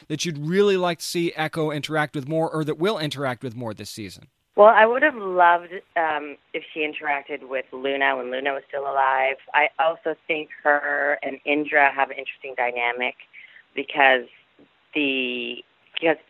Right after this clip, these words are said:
Speaker 2: Tree Crew and Ice Nation were very much enemies, and Indra and Echo are both such fierce, strong warriors. Like, I would love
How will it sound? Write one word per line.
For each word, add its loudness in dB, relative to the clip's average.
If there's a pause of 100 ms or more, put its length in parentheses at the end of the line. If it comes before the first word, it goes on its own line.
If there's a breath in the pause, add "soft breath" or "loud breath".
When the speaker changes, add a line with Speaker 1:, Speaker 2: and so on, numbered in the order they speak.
Speaker 2:
Tree 2
Crew 0
and -2
Ice 4 (120)
Nation -4
were -4
very 2
much -4 (600)
enemies, 0 (120)
and -2 (540 soft breath)
Indra 4
and 0
Echo 2
are 0
both -8
such -20 (340)
fierce, -2 (440)
strong 0
warriors. -2
Like, -8
I -2
would -10
love 4